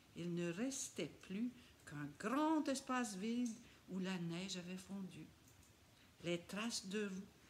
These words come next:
s'effaçaient déjà à l'horizon. Revenue chez elle, la jeune fille escalada sans encombre l'arbre près de sa fenêtre,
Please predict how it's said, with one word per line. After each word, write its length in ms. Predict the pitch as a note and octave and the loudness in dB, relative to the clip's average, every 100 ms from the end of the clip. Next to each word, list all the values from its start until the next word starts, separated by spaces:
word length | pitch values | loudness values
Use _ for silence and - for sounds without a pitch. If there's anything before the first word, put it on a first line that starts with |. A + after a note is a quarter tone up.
| - | -10
s'effaçaient 720 | - - G#3+ - E3+ - D#3+ F3 - | -2 0 0 -2 -2 -2 -2 -10 -8
déjà 340 | E3 C#3+ - B2 - - | -6 -4 -6 -6 -12 -12
à 40 | - | -12
l'horizon. 580 | F2+ - - - - - - - - - - - - - - - - - - - - - - - - | -10 -14 -10 -6 -6 -8 -18 -20 -20 -20 -20 -20 -20 -20 -20 -20 -20 -20 -20 -20 -20 -20 -20 -20 0
Revenue 460 | A3+ F4+ F4+ D#4+ D#4+ | 6 8 10 8 8
chez 180 | - | 6
elle, 280 | A3+ A3+ C#4+ | 4 4 4
la 80 | A#3 | 4
jeune 240 | F#3+ A#3 | 4 4
fille 280 | A3+ - C#4 | 4 4 6
escalada 720 | G3+ - - C#4 C4 G#3+ A3 | 6 4 2 4 4 4 4
sans 300 | A#3+ A3 G3 | 2 0 0
encombre 520 | F3 E3+ A#3 C4 G#3 | 0 -2 0 2 4
l'arbre 640 | F3+ F#3 A3+ A#3 A3 E3+ F3 | 4 6 8 8 4 0 -4
près 260 | F3 G#3+ A3 | -4 -2 -2
de 100 | E3+ | 0
sa 200 | - G#3 | 0 -2
fenêtre, 560 | - D#3 G3+ A#3+ A#3+ | -4 -2 2 2 0